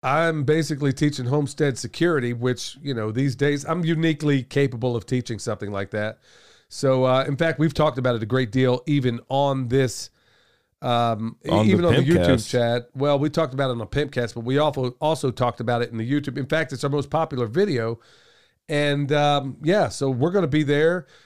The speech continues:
Speaker 1: Jason from Sow the Land is gonna be there. You know, the same guy we're gonna be doing the butchery course with.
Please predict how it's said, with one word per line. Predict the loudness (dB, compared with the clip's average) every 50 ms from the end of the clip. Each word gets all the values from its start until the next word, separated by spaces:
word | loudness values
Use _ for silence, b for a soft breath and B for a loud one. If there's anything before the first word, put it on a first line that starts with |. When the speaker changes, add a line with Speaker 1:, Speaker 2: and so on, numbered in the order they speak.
| b b b
Speaker 1:
Jason | 2 2 2 2 2 0 -2
from | -2 -2 -4 -4
Sow | -2 0 2 4 4 4
the | 4
Land | 2 2 2 2 2 2 2 0
is | 0 0 0
gonna | 0 0 0 0
be | 0 0 2
there. | 2 2 4 2 2 0
You | 0 -2 0
know, | 0 0
the | 0 0
same | -2 -2 -2 -2 0
guy | 2 0 2
we're | 2 2
gonna | 0 0 0 0
be | 0 0
doing | 0 0 0 0
the | -2 -2
butchery | 0 -2 -2 -2 -4 -8
course | -6 -4 -4 -2 -2 -2 -4 -4
with. | -2 -2 -2 -2 -4